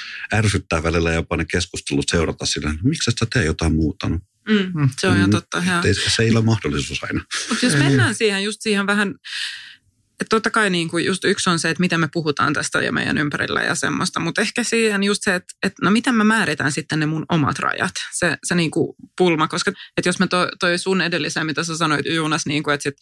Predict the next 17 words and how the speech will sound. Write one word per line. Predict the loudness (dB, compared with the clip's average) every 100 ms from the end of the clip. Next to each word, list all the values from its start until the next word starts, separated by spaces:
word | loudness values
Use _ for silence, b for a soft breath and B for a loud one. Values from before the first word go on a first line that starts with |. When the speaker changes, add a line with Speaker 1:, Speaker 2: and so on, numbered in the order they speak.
| B B -2
Speaker 2:
sit | -2 0
pitää | 0 0 -2
tehdä | -2 -2
tätä | -2 -2
kaikkea, | -2 -4 -4 -4
sit | -4 -2
pitää | 2 2
laittaa | 2 2 0
vaikka | 0 0 -2
esimerkiksi | -2 -2 -2 -2 0 0
Instagramiin | 0 0 0 0 0 0
hyvä | -2
kuva, | -2 0 0
niin | 0
jos | -2 -2
mä | 0
siinä | 2 2 0